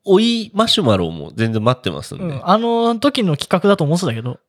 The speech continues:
Speaker 1: うん。
Speaker 2: 百一回オンリーって思ったんだけど、
Speaker 1: うん。
Speaker 2: うん。じゃあこれ、常設しときますわ。まあね、
Speaker 1: そうそうそう。
Speaker 2: Twitterでね、週五回勝手につぶやいてるから。
Speaker 1: うん。
Speaker 2: でもあの、
Speaker 1: あ、本当。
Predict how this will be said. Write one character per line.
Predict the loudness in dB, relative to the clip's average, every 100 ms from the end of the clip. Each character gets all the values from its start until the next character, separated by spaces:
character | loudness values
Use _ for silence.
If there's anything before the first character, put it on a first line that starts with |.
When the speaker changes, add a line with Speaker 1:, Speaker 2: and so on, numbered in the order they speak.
| _
Speaker 1:
う | -2
ん。 |
Speaker 2:
百 | 0 2
一 | -2
回 | 2 4
オ | 4
ン | 2
リ | 0
ー |
っ |
て | -2 -4
思 | -2
っ |
た | -2
ん | -8
だ |
け | -10
ど、 | -12 -12 -10
Speaker 1:
う |
ん。 |
Speaker 2:
う | -8 -6 -4 -6 -6
ん。 |
じ | -8
ゃ | -8
あ |
こ | -8
れ、 | -8 -10 -12 _ _ -2
常 | 0
設 | 2 -2
し | -4
と | -6
き | -2
ま | -2
す | -2 -8
わ。 | -18 _ 0
ま | 2
あ |
ね、 | 4 2
Speaker 1:
そ |
う |
そ | -4
う | -4
そ | -4
う。 |
Speaker 2:
Twitter | 0 0 0
で | 0
ね、 | -4 -6 -20 _ _ _
週 | 0 2
五 | 2 2
回 | 2 2
勝 | -2 -2
手 | -2
に | -2
つ | -2
ぶ |
や | -2
い |
て | -2
る | -10
か |
ら。 | -16 -12
Speaker 1:
う |
ん。 | -10 -4
Speaker 2:
で | 0
も | 2 4
あ |
の、 | 2
Speaker 1:
あ、 |
本 | -2
当。 | -6